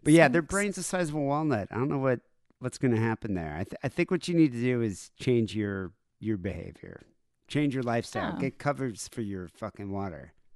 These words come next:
Speaker 2: It's what you gotta do with a cat.
Speaker 1: Yep.
Speaker 2: Um, it's a bit different to having a dog.
Speaker 1: That's what happens. Yeah.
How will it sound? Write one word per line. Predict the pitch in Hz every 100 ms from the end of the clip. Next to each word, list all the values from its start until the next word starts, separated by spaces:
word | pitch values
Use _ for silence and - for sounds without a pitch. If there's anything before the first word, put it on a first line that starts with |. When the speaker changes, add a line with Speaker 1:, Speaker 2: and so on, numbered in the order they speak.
| - - - - _ _
Speaker 2:
It's | -
what | 269
you | 247 247
gotta | -
do | 208 240 285
with | 233
a | 185
cat. | - 175 175 -
Speaker 1:
Yep. | - - _ -
Speaker 2:
Um, | 175 170 165 165
it's | -
a | 196
bit | -
different | 185 196 -
to | 180
having | 165 151
a | 143
dog. | 135 143 - _ _ _ _ _
Speaker 1:
That's | 120
what | 123
happens. | 120 135 107 80 - -
Yeah. | - 113